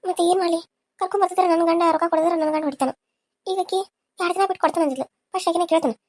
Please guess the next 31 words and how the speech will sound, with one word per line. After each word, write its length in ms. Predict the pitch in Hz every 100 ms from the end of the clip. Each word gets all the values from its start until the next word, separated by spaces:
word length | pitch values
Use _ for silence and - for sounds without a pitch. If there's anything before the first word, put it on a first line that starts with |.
| _ -
ಆಕಿ 240 | 302 339
ಕೊಟ್ರ 260 | 339 339 359 381 427 _ _ _ _
ಅಲ್ಲೇ 160 | 294 330
ಸುಮ್ನೆ 220 | 320 330
ಆಕಿಗೆ 540 | 311 311 320 339 302
ಇಸ್ಕೊಂಡ್ 240 | 277 311 311
ಕಾಸ 120 | 311
ಮನೆಗೆ 160 | 277 285
ಹೋಗ್ಬಿಡ್ತಾನ. 280 | 277 254 233 _ _ _
ಆಕಿ 120 | 294
ಕೊಡ್ತಿದ್ರ 360 | 294 330 370 349 - _ _
ಆಕಿನ 160 | 269 254
ಇಲ್ಲಿ 100 | 233
ಕರ್ಕೊಂಡ್ 300 | 240 302 349
ಬಂದ 80 | 381
ಅವ್ರ 160 | 247
ಕೈಯ 360 | 226 - 311 285
ಸಿಗಾಕ್ಸಿ 380 | - 285 - 370 - - -
ಆಕಿನೂ 200 | 302 320
ಹೊಡಿಸಿ 340 | 254 370 453 302 - _
ಮಾಡಿ 300 | 247 262 440
ಬೈಸಿ 380 | 311 247 370 -
ಓನ್ಯಾಗೆಲ್ಲ 340 | 269 254 311 311
ನಿಂದ್ರಿಸಿ 340 | 277 - 370 - _ -
ಮಾಡಿಸ್ತಾನೆ 320 | 202 - 208
ಆಕಿನ, 140 | 202
ಆಕಿನ, 160 | 202 208
ಆಕಿನ. 180 | 208 202 - _ _
ಗೆಳತಿ 220 | 208 269
ಅಂತ 100 | 320
ಗೆಳತಿ. 280 | 214 214 247